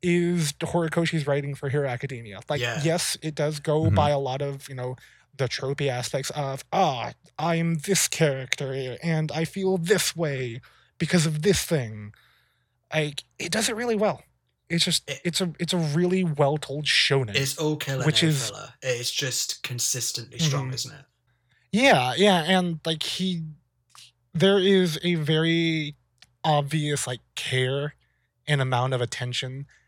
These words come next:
Speaker 1: that he puts into everything about it, from the way the quirks work, to the characters, to their designs, to their relationships. Like, it, it's,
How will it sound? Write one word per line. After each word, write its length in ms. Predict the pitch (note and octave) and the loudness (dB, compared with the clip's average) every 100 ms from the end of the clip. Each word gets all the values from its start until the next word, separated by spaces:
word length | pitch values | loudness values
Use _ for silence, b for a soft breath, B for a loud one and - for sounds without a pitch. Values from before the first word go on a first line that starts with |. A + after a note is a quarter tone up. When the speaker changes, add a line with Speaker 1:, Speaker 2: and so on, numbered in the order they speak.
| _ | _
Speaker 1:
that 120 | A#2+ | -8
he 120 | C#3+ | -8
puts 320 | C3 D3+ C#3+ C#3+ | -4 -2 -2 0
into 200 | C3 - - | 0 -2 -2
everything 420 | D3 D3 C#3+ C#3+ | 0 0 0 0
about 300 | B2 A#2 B2 | -2 -2 -4
it, 160 | D3+ - | -6 -10
from 320 | - D3 C#3 | -4 -4 -2
the 80 | C#3 | -4
way 240 | C3+ C3+ | -2 -4
the 80 | A#2 | -6
quirks 480 | - G3 E3+ - D#3 | -6 -4 -4 -6 -8
work, 260 | E3+ D3+ - _ _ | -6 -6 -12 _ _
to 80 | C3+ | -10
the 100 | B2 | -10
characters, 540 | - F3+ E3 D#3+ D#3 | -2 0 0 -4 -8
to 100 | - | -6
their 160 | C#3 B2+ | -8 -4
designs, 600 | C3 A#2+ D#3+ D#3 D#3 C#3 B B B - | -2 0 -2 -2 -4 -6 B B B -8
to 80 | |
their 140 | C#3+ B2+ | -4 -4
relationships. 960 | A#2+ D3+ D3+ D#3+ D3+ D3+ C#3+ - - - b b b - | -2 -2 0 -2 -2 -2 -4 -6 -6 -8 b b b -6
Like, 280 | C3 C3 - _ _ | -4 -4 -10 _ _
it, 180 | F3+ D#3+ _ _ _ _ _ _ _ _ _ _ _ _ _ - | -2 -2 _ _ _ _ _ _ _ _ _ _ _ _ _ -8
it's, 340 | F3+ D3+ - | -6 -6 -8